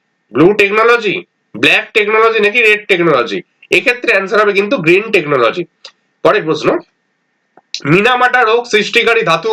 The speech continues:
হলো তামা, লোহা, সীসা নাকি পারদ? অ্যান্সার হবে কি পারদ। পরের প্রশ্ন, ভারতে প্রতি বছর ড্যাশ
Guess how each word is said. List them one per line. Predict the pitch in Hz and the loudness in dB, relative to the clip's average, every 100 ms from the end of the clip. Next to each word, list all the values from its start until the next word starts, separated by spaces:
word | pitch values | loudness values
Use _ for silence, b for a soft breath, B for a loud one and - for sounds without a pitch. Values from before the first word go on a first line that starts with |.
| 226 | 2
হলো | 175 165 254 _ _ _ - | 4 0 -2 _ _ _ -4
তামা, | 160 185 240 214 - _ _ - 131 | -2 0 2 0 -2 _ _ 0 2
লোহা, | 226 214 220 135 101 | 4 2 2 0 -4
সীসা | 190 190 247 208 | -4 0 2 0
নাকি | 202 269 | -2 -2
পারদ? | 190 123 113 _ _ _ - | -2 -2 -8 _ _ _ -6
অ্যান্সার | 139 180 226 214 | -4 -2 0 2
হবে | 208 202 | 0 0
কি | 349 - _ - | -4 -4 _ 0
পারদ। | 151 143 - _ _ _ _ _ _ _ | 0 0 -8 _ _ _ _ _ _ _
পরের | 165 190 | 0 2
প্রশ্ন, | 165 139 233 - | 0 0 0 0
ভারতে | 165 233 240 208 254 | 0 0 2 2 2
প্রতি | 208 190 226 | -2 -2 0
বছর | 233 240 185 170 | 2 2 0 0
ড্যাশ | 185 214 | 0 -2